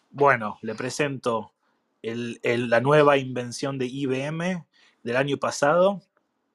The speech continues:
Revelaron un procesor que tenía ciento veintisiete qubits. Entonces, para llegar a, de ciento veintisiete el año pasado hasta uno coma nueve billones de qubits,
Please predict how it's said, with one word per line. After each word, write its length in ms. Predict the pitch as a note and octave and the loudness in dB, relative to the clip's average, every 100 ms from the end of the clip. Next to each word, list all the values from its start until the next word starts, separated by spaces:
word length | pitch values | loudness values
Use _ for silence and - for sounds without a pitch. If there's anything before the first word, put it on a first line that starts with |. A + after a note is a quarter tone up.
| _ _ _ _ | _ _ _ _
Revelaron 440 | B2 B2 C3 D3 C#3 | -6 0 2 0 -2
un 100 | B2+ | -8
procesor 580 | B2+ - A#2 - D3+ | -8 -8 -8 -4 -4
que 100 | - | -4
tenía 460 | A#2 B2 C#3 D#3+ F3+ _ _ | -10 -8 -6 -6 -8 _ _
ciento 380 | - - D#3+ D3 | -12 -6 2 4
veintisiete 680 | C3+ A#2+ A#2 B2 G2+ G2 - _ _ _ _ _ | 4 2 -2 -2 -2 -8 -14 _ _ _ _ _
qubits. 500 | - A2 F#2+ - - - - - - - - | -6 -6 -8 -14 -14 -16 -20 -20 -20 -20 -6
Entonces, 320 | C3 C#3+ C#3+ | 2 2 4
para 140 | C3+ | 2
llegar 280 | B2 E3+ F#3 | 2 4 4
a, 140 | E3 - | 2 0
de 220 | C#3+ C3+ - | -2 -2 -4
ciento 360 | - F#3 E3 | -8 -2 0
veintisiete 760 | D3+ C3 C3 - D#3 D3+ A#2+ A2+ | 0 -2 -8 -4 -4 -4 -6 -6
el 80 | B2 | -6
año 180 | C#3 B2+ | -6 -6
pasado 580 | A#2 - D3+ C3+ G#2+ - | -6 -2 0 0 -4 -12
hasta 300 | A#2+ - - | -12 -8 -6
uno 280 | F3+ E3+ C3+ | -4 -2 -2
coma 260 | - A2+ A2+ | -2 -4 -4
nueve 360 | B2+ D#3+ C3+ | -2 0 0
billones 680 | G#2+ A2 A2+ - D3 D#3+ A#2+ | -2 -8 -8 -6 -4 -4 -6
de 120 | G#2 | -6
qubits, 680 | - D3+ F3+ A2 - - | -2 0 0 -2 -6 -14